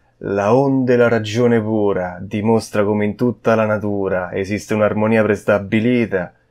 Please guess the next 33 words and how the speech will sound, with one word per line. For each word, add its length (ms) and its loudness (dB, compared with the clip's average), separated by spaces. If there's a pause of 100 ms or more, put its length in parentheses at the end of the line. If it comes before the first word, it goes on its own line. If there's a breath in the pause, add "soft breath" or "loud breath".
(140)
e 120 -2
il 80 0
sole 280 4
è 100 -4
tondo, 440 -4
ma 100 -2
se 200 -4
fosse 340 0
ovale, 600 4
si 180 0
chiamerebbe 480 4
sole 200 2
tale 180 4
e 40 0
quale." 440 -2 (1160)
Benché 460 -6
nessuno 460 -4
ci 100 -8
capisse 400 -8
un 80 -8
figo, 500 -10 (220)
tutti 340 0
quanti 400 -2
gli 80 -4
davano 320 -2
ragione. 600 -10 (320)
E 140 -6
quando 360 4
l'oste, 580 -2
che 80 -8
era 120 2
un 100 -4
vassallone, 800 0